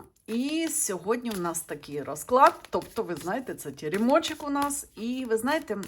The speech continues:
я роблю, м, на три дня наперед. Я скажу чому. Сьогодні п'ятниця в нас,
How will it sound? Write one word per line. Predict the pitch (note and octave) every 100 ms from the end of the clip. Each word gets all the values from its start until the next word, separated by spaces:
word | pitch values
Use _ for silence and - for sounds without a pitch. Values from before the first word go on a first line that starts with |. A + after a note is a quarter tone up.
| -
я | F3+ F#3 B3+
роблю, | C#4+ A#3+ B3 G#3+ B3
м, | B3 A#3 - F#3 E3+ E3
на | E3+
три | F3 - G3
дня | F3+ D#3
наперед. | D#3 D3+ D#3 B2+ A2 - _ _ -
Я | F3+
скажу | G3+ - F3+ F3
чому. | E3+ E3+ D3+ C#3+
Сьогодні | - F#3+ F#3+
п'ятниця | D3 E3 C3+ - A#2+ -
в | -
нас, | G3 C4+ -